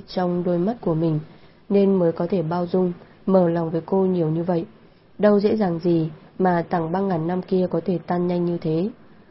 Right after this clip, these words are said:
Vân Khánh vuốt ve bức ảnh, rồi đặt lại chỗ cũ. Cô đi dạo một vòng quanh căn phòng, rồi đi xuống lầu, ăn sáng. Ăn sáng xong cô chuẩn bị đến trường. Đã gần nửa tháng không đi học rồi,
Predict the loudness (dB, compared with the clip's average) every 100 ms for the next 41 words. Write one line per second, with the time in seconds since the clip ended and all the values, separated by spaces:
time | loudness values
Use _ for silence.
0 | -20 -20 -20 -2 4 4 4 0 0 0
1 | 0 0 0 -2 0 0 -2 -6 -18 -12
2 | 0 2 2 0 -4 -4 -4 -6 -4 0
3 | 0 0 -6 -20 -20 -20 -6 2 4 4
4 | 2 -2 -2 -2 -2 0 -2 -2 -2 -4
5 | -2 -4 -2 -2 -2 -6 -14 -20 -4 0
6 | 2 2 0 0 0 2 0 -2 -4 -4
7 | -4 -2 -4 -4 -6 -12 -20 -20 -20 2
8 | 2 2 -2 -2 -2 0 -2 0 -2 0
9 | -2 -2 -4 -4 -2 2 2 0 -10 -20
10 | -20 -20 _ _ -20 _ _ _ -20 _
11 | -20 _ 2 6 4 4 2 2 0 -2
12 | -2 0 2 2 0 -2 0 0 0